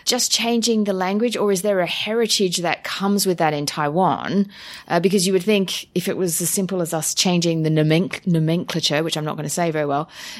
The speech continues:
and, uh, countries like Australia, United States, U K, wherever, we'd have done that. But what do you think it is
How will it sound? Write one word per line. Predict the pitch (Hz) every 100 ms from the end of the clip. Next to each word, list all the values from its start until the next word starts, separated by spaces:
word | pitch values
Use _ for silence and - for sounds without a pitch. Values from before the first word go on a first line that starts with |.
| -
and, | 170
uh, | 165 165
countries | - 170 160
like | 165 156
Australia, | - 180 170 170 165
United | 156 147 151 151
States, | 147 175 160
U | 147
K, | - 165 151
wherever, | 156 156 156 170 - 165 - - - -
we'd | 180 185
have | 160
done | - 208 240
that. | 151 - -
But | -
what | 214 277
do | 302
you |
think | 285 311 247 - - _
it | 220 202
is | 208 170 - -